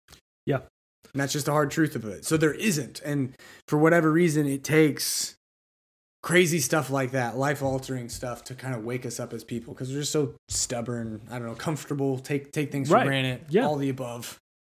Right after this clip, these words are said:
Speaker 1: Yeah, we are, I mean, are, we're kind of
Speaker 2: Mm-hmm.
Speaker 1: programmed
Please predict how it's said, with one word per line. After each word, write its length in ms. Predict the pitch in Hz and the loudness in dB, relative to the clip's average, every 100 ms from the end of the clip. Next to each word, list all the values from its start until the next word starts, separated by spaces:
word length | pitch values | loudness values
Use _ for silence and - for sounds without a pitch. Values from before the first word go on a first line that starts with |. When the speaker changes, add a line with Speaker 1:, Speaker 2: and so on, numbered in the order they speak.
| - | -2
Speaker 1:
Yeah, 140 | 139 | -2
we 380 | 123 147 139 139 _ _ - | 0 0 0 -2 _ _ 0
are, 300 | 139 131 127 _ _ - | 2 2 -2 _ _ -6
I 60 | 147 | 0
mean, 160 | 143 | 2
are, 220 | 131 127 127 | 2 0 -2
we're 160 | 143 135 | -2 0
kind 220 | 160 160 | 0 0
of 60 | |
Speaker 2:
Mm-hmm. 180 | 127 123 | 0 4
Speaker 1:
programmed 800 | 139 160 143 135 117 113 113 - | 8 8 8 4 4 -4 -6 -10